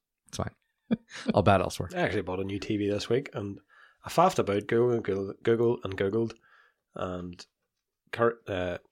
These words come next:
Speaker 2: went into Curry's and looked around. Curry's har-, hardly have a T V in their shop anymore.
Speaker 1: <laughs> Yeah,
Speaker 2: There's
Speaker 1: it's
Speaker 2: a serious
Speaker 1: weird.
Speaker 2: problem with supply with T Vs at the minute, 'cause the factories are closing on and off 'cause they're getting shut down and stuff. But, uh, I ended up going out the back of Castlecourt to Richer Sounds.
Speaker 1: Nice.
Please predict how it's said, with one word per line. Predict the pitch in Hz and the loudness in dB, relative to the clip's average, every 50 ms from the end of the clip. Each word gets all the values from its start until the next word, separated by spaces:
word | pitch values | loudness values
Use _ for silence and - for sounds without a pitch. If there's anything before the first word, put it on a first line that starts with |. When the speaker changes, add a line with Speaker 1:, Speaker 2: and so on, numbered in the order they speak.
| _ | _
Speaker 2:
went | - 135 117 | 2 4 4
into | 110 101 104 104 | 4 4 4 0
Curry's | - - 113 113 113 117 120 120 110 - | 4 4 6 8 8 8 8 8 6 4
and | - - | 0 -4
looked | 95 - - | -6 -2 0
around. | 104 92 92 95 98 104 110 - - | 0 0 2 2 0 0 -2 -4 -2
Curry's | - 240 269 247 - | 2 4 4 4 4
har-, | - 101 101 - | 4 2 2 2
hardly | - - 107 104 104 | 4 2 4 4 4
have | 95 101 98 | 2 2 0
a | 98 | 0
T | - - 104 98 | -2 -2 -2 0
V | 95 95 101 98 98 98 - _ _ _ _ _ _ _ | 0 0 0 0 -2 -4 -8 _ _ _ _ _ _ _
in | - 120 113 | -2 0 0
their | 110 98 | 0 2
shop | - - 131 156 - 226 | 2 4 2 2 2 0
anymore. | 208 220 220 233 247 - - | 0 0 0 0 -2 -4 -4
Speaker 1:
<laughs> | _ | _
Yeah, | - 113 107 104 104 104 98 | 6 8 10 10 10 8 6
Speaker 2:
There's | 92 - - - - 135 | 4 0 0 0 2 4
Speaker 1:
it's | |
Speaker 2:
a | 151 | 4
serious | 117 107 107 107 107 | 8 10 12 12 12
Speaker 1:
weird. | 113 120 | 10 8
Speaker 2:
problem | 131 123 113 113 | 8 6 6 4
with | 107 95 | 2 0
supply | 110 - - 123 127 156 | 0 2 4 4 6 6
with | 156 135 - | 6 6 6
T | 120 117 | 6 8
Vs | 117 135 160 185 | 8 6 6 4
at | 208 | 4
the | 226 | 4
minute, | 226 233 220 - - | 4 4 4 2 -2
'cause | - - 107 | -6 -4 -4
the | 101 | 0
factories | - 117 110 110 - 139 123 113 | 2 4 2 4 4 2 2 4
are | 113 104 | 2 0
closing | - - 110 110 107 101 113 110 | 4 4 4 4 4 4 0 0
on | 107 107 104 | 0 0 2
and | 104 101 | 2 4
off | 104 110 113 - - | 4 4 2 2 0
'cause | - 113 104 95 | -2 -2 0 2
they're | 107 104 101 | 2 2 2
getting | 98 101 107 - | 2 0 -2 -2
shut | - - 110 107 - - | -2 -4 -4 -4 -2 0
down | 107 113 | 0 2
and | 135 151 151 | 2 0 0
stuff. | - 190 170 - - _ _ - - - - - _ _ _ _ - | 0 -2 -2 -2 -4 _ _ -20 -20 -20 -20 -20 _ _ _ _ 2
But, | - 107 104 - - - - | 2 2 2 0 -6 -4 -2
uh, | 117 110 107 104 101 - - _ - | -2 0 0 -2 -2 -6 -8 _ 2
I | 156 123 | 2 2
ended | 85 80 82 85 | 2 0 0 -2
up | 92 - | -4 0
going | - 117 98 95 | 0 0 2 2
out | 92 | 0
the | 92 | 0
back | - 95 92 - | 0 -2 -2 -2
of | - | -2
Castlecourt | - 104 98 - - - 156 - - | -2 -2 -2 -2 0 0 0 2 2
to | 98 | 0
Richer | 98 101 - 151 | -2 2 0 0
Sounds. | - - 160 165 165 - - - - - - - - - - - - - - | 2 2 0 0 0 -4 -6 -14 -20 -20 -20 -20 -20 -20 -20 -20 -12 -6 -2
Speaker 1:
Nice. | - 85 95 107 - - - | 4 4 4 4 2 -2 -6